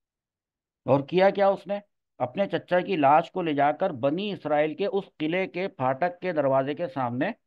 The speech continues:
डाल दिया। चुपके से फिर ये वहां से वापस आ गया और वापस आकर ड्रामा करता है कि अपने चचा को ढूंढने लगता है और फिर शोर करता है, "मेरे चचा को किसी ने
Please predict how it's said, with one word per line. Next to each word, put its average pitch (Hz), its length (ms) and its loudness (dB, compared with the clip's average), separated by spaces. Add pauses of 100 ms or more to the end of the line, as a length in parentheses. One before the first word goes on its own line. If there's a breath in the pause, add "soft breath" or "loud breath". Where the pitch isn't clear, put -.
(380)
डाल 117 280 6
दिया। 90 180 -14 (1040)
चुपके 151 280 0
से 160 140 -2
फिर 156 140 -2
ये 165 160 0
वहां 131 220 0
से 202 200 -6 (440)
वापस 117 440 0
आ 92 100 -4
गया 87 200 -18 (2250)
और 143 100 6
वापस 165 380 8
आकर 180 240 8
ड्रामा 156 320 6
करता 170 280 2
है 180 120 2
कि 185 200 -4
अपने 160 300 -4
चचा 151 320 0
को 147 120 2
ढूंढने 135 300 2
लगता 131 300 0
है 127 120 -8 (1080)
और 131 160 0
फिर 151 140 0
शोर 143 300 0
करता 135 300 0
है, 127 140 -2 (600)
"मेरे 127 320 0
चचा 151 320 -2
को 147 120 -4
किसी 143 220 -6
ने 151 140 0